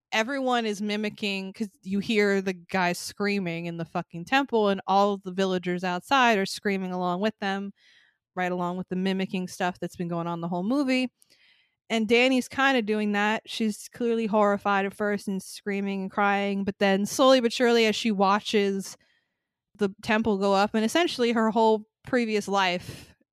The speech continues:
go up in flames, it slowly but surely creeps into a Cheshire Cat-like smile, and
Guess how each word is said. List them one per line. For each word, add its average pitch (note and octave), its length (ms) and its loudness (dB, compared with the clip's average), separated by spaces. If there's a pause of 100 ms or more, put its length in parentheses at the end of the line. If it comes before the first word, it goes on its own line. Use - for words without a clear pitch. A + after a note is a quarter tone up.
go G#3 200 6
up G3+ 160 2
in G3 100 -4
flames, F#3 680 -2 (680)
it G3 180 -2
slowly G#3 580 0
but G3 140 -2
surely F#3+ 520 -4
creeps F#3+ 380 -2
into F#3 420 -2
a F3 100 -2 (140)
Cheshire D4 340 0
Cat-like G#3 560 0
smile, G3 680 2 (560)
and F#3 300 -6